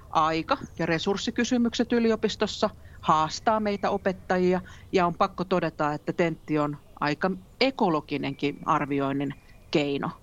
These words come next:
Ja kuten mä sanoin, myös opiskelijat saattaa peräänkuuluttaa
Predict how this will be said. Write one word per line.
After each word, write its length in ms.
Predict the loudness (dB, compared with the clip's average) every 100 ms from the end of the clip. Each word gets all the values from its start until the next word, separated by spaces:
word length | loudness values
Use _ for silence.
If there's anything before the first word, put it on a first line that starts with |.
| -20 -20 -20 -20 -20 -20 -4
Ja 60 | 0
kuten 240 | 2 2
mä 60 | 2
sanoin, 460 | 2 2 2 0 0
myös 240 | 0 0 0
opiskelijat 600 | 0 0 0 0 0 -2
saattaa 360 | -4 -2 -4
peräänkuuluttaa 840 | 0 0 -2 -2 -2 -2 -4 -6